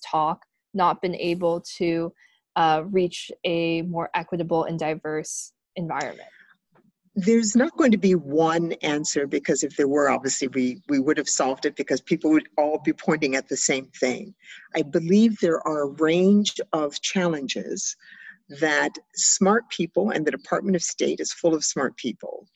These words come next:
Speaker 2: can overcome once we have truly decided we are going to do so. I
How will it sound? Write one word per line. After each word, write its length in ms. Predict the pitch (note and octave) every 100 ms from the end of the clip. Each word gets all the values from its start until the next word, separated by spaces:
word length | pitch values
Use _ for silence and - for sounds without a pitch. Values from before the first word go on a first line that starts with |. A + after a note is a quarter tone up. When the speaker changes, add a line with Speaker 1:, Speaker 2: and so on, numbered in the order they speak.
| -
Speaker 2:
can 380 | - F3+ F#3+ G3 -
overcome 720 | E3 D#3 D#3+ - D3 C#3 C#3+ -
once 480 | C#3 D#3+ D#3+ F3+ -
we 160 | E3 D#3
have 220 | C#3+ A#2+
truly 520 | - - G#3 G3 F#3+ F3+
decided 760 | D3+ C#3 - C#3+ C#3 C#3+ C#3 _ _ -
we 200 | E3 D3
are 80 |
going 320 | B2+ C3+ C3 C3+
to 120 | B2+
do 200 | B2+ A#2+
so. 340 | - G#2+ - - - - - -
I 140 | D#3